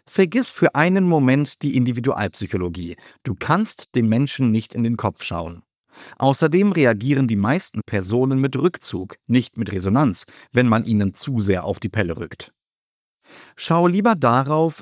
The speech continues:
wie in einem gegebenen Arrangement die affektive Energie im Fluss gehalten wird. Gehe nach dem Muster vor: Raum, Zeit, Aktion. Welche räumlichen und materiellen Elemente gibt es? Dazu gehören Orte,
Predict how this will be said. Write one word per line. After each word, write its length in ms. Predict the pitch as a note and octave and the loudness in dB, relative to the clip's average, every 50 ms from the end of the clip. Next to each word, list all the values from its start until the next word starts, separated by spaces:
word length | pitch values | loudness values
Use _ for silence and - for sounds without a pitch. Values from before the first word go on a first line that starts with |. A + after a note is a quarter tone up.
| - C#3+ | -10 -8
wie 180 | B2+ D3 F3+ E3+ | -6 -4 -2 -2
in 120 | E3+ D3 | -2 0
einem 320 | - D3+ D#3+ D#3+ D#3+ D#3+ | 0 0 0 0 0 0
gegebenen 600 | C#3 D3+ C#3 B2+ F3+ A3+ B3+ A3 G3+ E3 D3 C3 | 0 -2 -2 0 0 0 0 0 0 0 0 0
Arrangement 720 | - A#2 G#2+ G#2+ G#2+ G#2+ F#2 F#2 G2 G2+ A2+ C3+ D3+ E3 - - _ _ - | 0 -2 -2 0 -2 -2 -2 -2 -2 -2 0 0 0 -2 -4 -8 _ _ -8
die 120 | - - - | -4 -2 -2
affektive 540 | F#3+ - A#3+ - - - - F3 C#3 D#3+ | -2 -2 -4 -6 -6 -6 -8 -6 -4 -4
Energie 640 | D3 - A#2+ A2+ G#2 G2+ F2+ - A2 A#2+ C#3 D#3 D#3+ | -2 -2 -2 -2 -4 -4 -6 -8 -8 -6 -4 -4 -2
im 180 | - D#3 D#3 | -2 -4 -4
Fluss 340 | - - - C3+ A#2 - - | -4 -4 -4 -4 -4 -4 -4
gehalten 440 | - F#2+ E2+ E2+ F#2 - - F2+ E2 | -6 -6 -6 -6 -8 -8 -8 -10 -10
wird. 400 | E2 D#2+ D#2+ - - - - _ _ _ _ _ _ _ _ - - - - _ | -8 -10 -10 -10 -14 -18 -20 _ _ _ _ _ _ _ _ -20 -20 -20 -20 _
Gehe 260 | - G#2 B2+ F3 F#3 F3 | -2 2 2 4 4 4
nach 200 | D#3 C#3+ C#3 - | 2 0 -2 -2
dem 160 | - G2+ F#2+ | -2 0 0
Muster 360 | G2 B2+ C#3 - - E3+ D3+ | 0 0 0 0 -2 -2 -2
vor: 460 | - - D3+ C#3+ C#3 C#3 C#3 C#3 C3+ _ _ _ _ _ - | 0 0 2 2 4 2 2 0 -4 _ _ _ _ _ -6
Raum, 500 | F#2+ G2+ B2 C#3 E3+ F#3+ G3 G3 G3 G3 _ _ _ _ _ | -2 2 2 2 2 2 2 0 -2 -4 _ _ _ _ _
Zeit, 520 | - - - C3 B2 A#2+ A#2+ A#2 - - - _ _ _ _ | -10 -4 -2 0 0 0 -2 -4 -8 -12 -20 _ _ _ _
Aktion. 720 | A#2+ A#2 - - - - - - A2 - E2+ E2+ - A2 - _ _ _ _ _ _ _ _ _ _ _ _ - - - _ | -6 -4 -4 -8 -12 -6 -2 -2 0 0 -2 -6 -10 -14 -18 _ _ _ _ _ _ _ _ _ _ _ _ -20 -20 -14 _
Welche 380 | A2 G#2+ D3 G3 A#3 - - D#3+ | -2 2 2 2 2 4 2 2
räumlichen 580 | G2+ F#2+ G2 G#2+ A#2+ C#3+ D#3 E3 - E3 D3+ | 4 4 4 4 4 2 0 0 -2 0 -2
und 140 | A#2 G2 E2 | 0 0 0
materiellen 680 | G#2+ A#2+ - - E3+ E3 C#3+ A#2 G#2 A2 A#2+ C#3 C#3+ D3 | 0 -2 -2 0 0 0 2 2 2 2 2 2 0 0
Elemente 600 | - A#2 A2+ G#2+ G#2 G#2 A2+ C3 B2+ C#3+ C3+ B2+ | 0 0 0 0 0 0 0 0 -2 -2 -4 -4
gibt 320 | C#3 F#3+ A3+ _ - - | -2 -4 -6 _ -6 -10
es? 360 | F#2+ - - - - - - _ _ - - - - | -10 -8 -10 -12 -14 -16 -20 _ _ -20 -20 -10 -6
Dazu 260 | G#2+ F#2+ - - D3 | -6 -4 -2 -2 0
gehören 400 | B2+ A#2+ G2 G2+ F#2 F2+ F#2 - | 2 2 2 2 2 0 -2 -4
Orte, 640 | - - A2 C#3 D#3 - - D#3 D3 D3 C#3+ C3 | -2 0 0 0 0 0 -2 -2 0 0 -2 -4